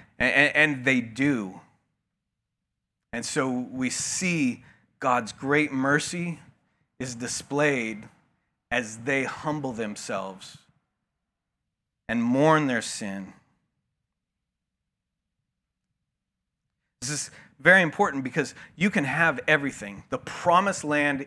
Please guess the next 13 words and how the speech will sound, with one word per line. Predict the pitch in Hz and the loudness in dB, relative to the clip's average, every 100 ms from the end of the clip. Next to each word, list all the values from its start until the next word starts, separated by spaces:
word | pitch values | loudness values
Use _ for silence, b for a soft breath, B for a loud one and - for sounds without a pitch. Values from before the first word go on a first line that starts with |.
| - | -6
is | 143 143 135 - - | -4 -4 -6 -14 -18
still | - - 151 | -14 -4 -4
promised | 135 - 143 147 131 - | -4 -6 -4 -4 -6 -10
to | 131 | -12
them. | 107 104 98 90 _ _ _ _ _ _ _ _ _ - | -10 -10 -12 -18 _ _ _ _ _ _ _ _ _ -12
But | 113 | -6
when | 135 | -4
he | 139 160 | -4 -6
says | - - 175 160 135 - | -8 2 4 4 2 -6
that | 120 113 | -10 -10
he's | - 165 151 | -6 -6 -2
not | 147 123 110 | 0 -2 -4
going, | 120 156 135 107 107 | -2 0 0 -4 -8